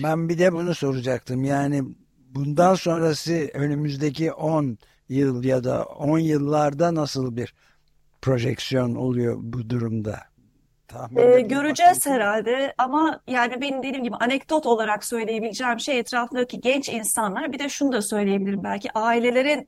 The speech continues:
Speaker 2: baktığımız zaman, orta sınıf ailelere baktığımız zaman, bu illaki gelir anlamında söylemiyorum, e, kültürel duruş anlamında da söylüyorum bu, e, orta sınıf kelimesini. E, ekonomik durumlar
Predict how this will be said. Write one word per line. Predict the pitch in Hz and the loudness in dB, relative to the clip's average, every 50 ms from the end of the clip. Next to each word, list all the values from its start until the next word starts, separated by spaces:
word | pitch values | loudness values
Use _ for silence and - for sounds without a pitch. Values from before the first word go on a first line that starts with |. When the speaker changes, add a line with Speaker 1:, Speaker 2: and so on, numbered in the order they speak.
| _ - | _ -2
Speaker 2:
baktığımız | 190 185 190 - - 196 190 180 190 175 - | -2 -2 -2 -4 -6 -4 -2 -2 -2 -2 -2
zaman, | 208 180 190 220 247 - _ _ _ _ - - _ - | -2 -2 -4 -6 -8 -12 _ _ _ _ -20 -20 _ 4
orta | 214 220 220 240 233 | 4 4 6 4 0
sınıf | - - 220 - - | 0 0 -2 -2 0
ailelere | 208 208 208 196 202 196 208 208 214 208 | 0 0 2 0 0 0 0 -2 0 0
baktığımız | 190 185 196 - - 202 196 202 196 | 0 -2 -2 -4 -4 -4 -2 -2 -2
zaman, | 254 294 277 190 202 | -2 -2 -4 -4 -6
bu | - | -6
illaki | 220 214 214 233 226 226 233 190 | -6 0 2 2 2 2 -2 -2
gelir | - 220 208 220 226 | -2 0 0 2 0
anlamında | 226 214 220 226 226 220 196 220 | 0 0 -2 -4 -4 -2 -2 -4
söylemiyorum, | 220 - - 233 226 214 226 226 196 190 196 170 156 - - _ | -4 0 0 0 2 2 2 2 2 2 2 0 0 -4 -6 _
e, | 190 190 190 190 190 | -2 0 0 0 -2
kültürel | 190 - 226 196 - 233 233 214 214 175 | -2 -4 -6 -4 0 2 2 2 2 2
duruş | 208 220 226 - - - | 0 -2 -2 -2 -2 -2
anlamında | 202 202 202 202 202 202 208 214 196 | -2 -2 0 0 0 2 0 0 0
da | 185 175 | -2 -4
söylüyorum | - - 190 185 170 160 170 165 156 165 165 | -4 -2 -2 -2 -2 0 -2 -2 -2 -4 -4
bu, | 160 175 165 - - _ _ - | -2 -2 -2 -2 -4 _ _ -2
e, | 190 190 160 160 | -2 0 0 0
orta | 156 185 185 - 190 | -2 -2 -2 -2 -4
sınıf | 175 - 190 180 - _ _ | -4 -4 -6 -6 -10 _ _
kelimesini. | - - 190 185 180 185 - - - 285 - - - - - - - - _ _ - - _ - | -4 -4 -2 -2 -2 -4 -4 -2 -2 -2 -4 -4 -12 -20 -20 -20 -20 -20 _ _ -20 -12 _ -2
E, | 214 214 214 208 214 214 208 214 208 - _ | -2 0 0 -2 -2 -2 -2 -4 -4 -4 _
ekonomik | - 220 214 - 240 226 247 269 320 330 - - | -2 -2 0 0 0 0 2 2 0 -2 -2 -6
durumlar | 262 247 247 247 247 254 254 247 | -4 -4 -2 -2 -2 -2 -2 -2